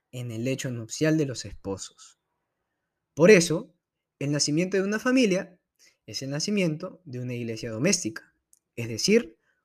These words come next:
una comunidad de amor y de fe. Quizás este episodio ha sido un poco denso, lo reconozco, pero al menos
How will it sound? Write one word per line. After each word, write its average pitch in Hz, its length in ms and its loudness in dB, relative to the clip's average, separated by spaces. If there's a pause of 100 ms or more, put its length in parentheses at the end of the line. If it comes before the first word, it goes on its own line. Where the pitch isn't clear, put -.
(120)
una 135 280 -6
comunidad 123 800 -4 (220)
de 123 160 -10
amor 151 480 -2 (140)
y 113 100 -8
de 110 140 -8
fe. - 300 -10 (2500)
Quizás 175 380 4
este 233 240 0
episodio 170 400 2
ha 165 60 2
sido 165 180 4
un 165 140 2
poco 165 260 0
denso, 135 500 -2 (180)
lo 131 100 -4
reconozco, 127 800 0 (920)
pero 226 440 8
al 196 100 2
menos 220 640 0